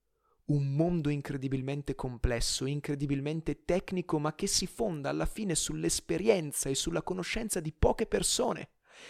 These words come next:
che dalla parte del mondo sviluppano, ad esempio, chat G P T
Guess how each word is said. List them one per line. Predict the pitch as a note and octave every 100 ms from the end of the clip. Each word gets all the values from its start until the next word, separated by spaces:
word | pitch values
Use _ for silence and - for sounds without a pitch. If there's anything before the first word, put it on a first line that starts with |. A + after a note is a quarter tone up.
| -
che | - F#3
dalla | G3 G#3
parte | A#3+ A#3+ -
del | G3+ G3
mondo | G3+ B3 C#4 C#4
sviluppano, | C4+ - D#3 A3+ C#4 - G#3
ad | G#3
esempio, | A3 A#3+ B3+ A#3+
chat | - - A#3 -
G | F#3+ A#3
P | - -
T | - -